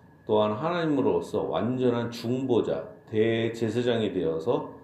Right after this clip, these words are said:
우리를 위하여 피를 흘리시고 우리에게 피를 뿌려주셔서 우리로 거룩한 제사장으로서 살게 하시는,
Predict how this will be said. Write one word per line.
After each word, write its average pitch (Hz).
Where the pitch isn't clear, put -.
우리를 190
위하여 82
피를 165
흘리시고 202
우리에게 101
피를 -
뿌려주셔서 196
우리로 95
거룩한 117
제사장으로서 90
살게 180
하시는, 131